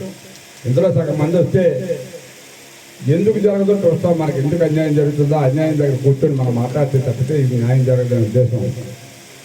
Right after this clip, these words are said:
నాకు కూడా కలుగుతుంది. అయితే మేము ఒకరిద్దరు నాకు చెప్పారు, "మీ ఇద్దరు కలిసి ట్రావెల్ చేయొచ్చు కదా." డెఫినెట్గా నేను కోరుకుంటున్నాను, మా అతను వస్తే కలిసి ట్రావెల్ చేద్దాం. మరి అతనేమో ఒక్కడో కాదు,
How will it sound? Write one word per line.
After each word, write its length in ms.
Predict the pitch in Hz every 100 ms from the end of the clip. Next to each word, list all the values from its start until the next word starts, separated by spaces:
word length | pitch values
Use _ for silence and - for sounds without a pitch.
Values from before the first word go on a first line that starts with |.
| -
నాకు 200 | 113 127
కూడా 140 | 131
కలుగుతుంది. 680 | 127 131 135 - 139 139 170 - - - - - - -
అయితే 200 | 123 180
మేము 260 | 175 170 175
ఒకరిద్దరు 800 | 143 165 180 185 190 175 185 190 - - - - - - - -
నాకు 200 | 139 139
చెప్పారు, 320 | - - 202 175
"మీ 100 | 151
ఇద్దరు 240 | 143 185
కలిసి 240 | 165 156
ట్రావెల్ 380 | 135 147 151 160
చేయొచ్చు 300 | 165 139 143
కదా." 220 | 131 123 95 127 - - - - - - - 123
డెఫినెట్గా 440 | 135 175 185 196
నేను 300 | 180 170 190
కోరుకుంటున్నాను, 640 | 160 160 175 170 151 120 104 - -
మా 100 | 123
అతను 240 | 123 127
వస్తే 220 | 120 - 185
కలిసి 320 | 143 151 -
ట్రావెల్ 360 | 143 143 151
చేద్దాం. 440 | 139 127 127 107 95 117 - - - - - - - - - - 131
మరి 100 | 147
అతనేమో 480 | 143 175 185 196
ఒక్కడో 420 | 208 196 160 185 185
కాదు, 320 | 156 143